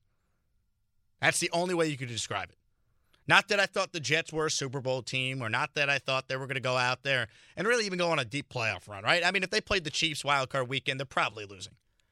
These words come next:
All right. I'll deal with it. Get me there.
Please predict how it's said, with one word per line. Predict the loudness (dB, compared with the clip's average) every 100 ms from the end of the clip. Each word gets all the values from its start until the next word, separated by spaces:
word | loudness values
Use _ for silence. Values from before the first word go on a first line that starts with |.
| _ 2
All | 6
right. | 6 4 0 _ _ _ _ _ _ _ 0
I'll | 0
deal | 2 0
with | 0 -8
it. | -16 _ _ _ _ _ 2
Get | 4 4
me | 4
there. | 2 0